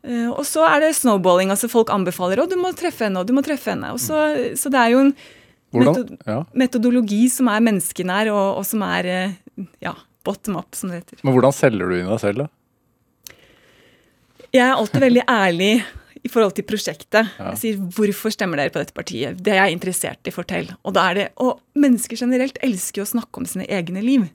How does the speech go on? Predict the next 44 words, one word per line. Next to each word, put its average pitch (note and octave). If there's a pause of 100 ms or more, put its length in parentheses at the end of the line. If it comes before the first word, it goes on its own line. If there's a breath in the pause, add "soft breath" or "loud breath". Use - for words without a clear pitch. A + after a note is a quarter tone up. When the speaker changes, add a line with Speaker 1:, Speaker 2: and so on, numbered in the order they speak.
(120)
Speaker 2:
Ja. F2 (320)
Men C#3+
jeg D#3
f-, F3
merker D3
jo B2+
også A#2+
at B2+
det B2
er A2+
sånn, A#2 (760 soft breath)
ja, C3 (160)
ja, A#2+
ikke C3
sant, B2
det A#2+
er A2+
en A2+
ting A#2
at A2
man G#2
elsker -
å F#2
snakke G2
om G2
sitt G2
eget G2
liv, A2
men A#2+
det A2
er F#2
også C3+
en B2+
sånn, G#2+ (1040 soft breath)
og A#2
det G#2+
så A#2
vi G2
jo, G#2+ (1160)
at G#2+
det -
har G#2+
vært G2+
en, G#2